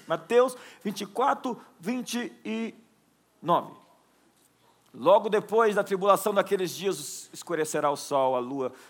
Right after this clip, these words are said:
não dará sua luz, as estrelas cairão do céu e os poderes do céu serão abalados." O que a Bíblia está dizendo?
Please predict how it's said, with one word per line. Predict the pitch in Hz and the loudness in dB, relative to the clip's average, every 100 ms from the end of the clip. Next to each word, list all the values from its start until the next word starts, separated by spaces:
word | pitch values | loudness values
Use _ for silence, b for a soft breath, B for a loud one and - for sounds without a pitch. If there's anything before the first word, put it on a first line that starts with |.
| - | -8
não | 123 | -4
dará | 123 123 | 0 2
sua | 123 135 117 | 0 -2 -4
luz, | 113 117 110 | -4 -6 -6
as | 107 | -10
estrelas | 101 - 123 120 | -14 -10 -8 -6
cairão | - 120 120 | -4 -4 -4
do | 117 | -8
céu | 113 - 117 113 | -10 -2 -2 -2
e | |
os | 113 | -6
poderes | - 113 110 120 107 | -10 -10 -6 -6 -8
do | 107 | -12
céu | - 113 | -6 -6
serão | - 107 110 | -6 -8 -6
abalados." | 107 113 120 - B B - | -6 -4 -6 -8 B B -12
O | |
que | 220 | -4
a | 285 | -2
Bíblia | 277 262 | -2 -2
está | 269 | -2
dizendo? | 220 196 190 226 196 131 | -2 -2 2 2 2 -2